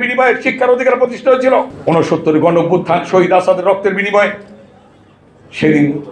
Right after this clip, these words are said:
গণ অভ্যুত্থান সফল হয়েছিল। একাত্তরে মুক্তিযুদ্ধ শহীদ রাষ্ট্রপতি জিয়াউর রহমানের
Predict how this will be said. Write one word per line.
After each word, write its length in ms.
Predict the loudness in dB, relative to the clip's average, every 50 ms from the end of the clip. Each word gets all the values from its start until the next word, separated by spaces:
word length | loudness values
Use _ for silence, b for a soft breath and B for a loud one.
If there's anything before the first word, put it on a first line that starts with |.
| -6 -2 -2
গণ 120 | 0 2 2
অভ্যুত্থান 340 | 0 -2 -4 -6 -6 -6 -6 -4 -4
সফল 220 | -2 -2 -2 -2 -2
হয়েছিল। 300 | -4 -4 -6 -8 -8 -8 -8 -8 -10 -14 -20 -20 -20 -20 -20 -8 -2 0 2
একাত্তরে 360 | 2 2 2 2 2 0 2 2 0
মুক্তিযুদ্ধ 480 | -2 0 0 0 0 0 0 0 2 2 2 0 0 -4 -10 -18 -20 -20 _ -2 2
শহীদ 220 | 4 4 4 2
রাষ্ট্রপতি 380 | 2 0 0 -2 -4 -8 -8 -8 -4
জিয়াউর 240 | -2 0 2 2 2
রহমানের 340 | 2 2 2 0 0 0 0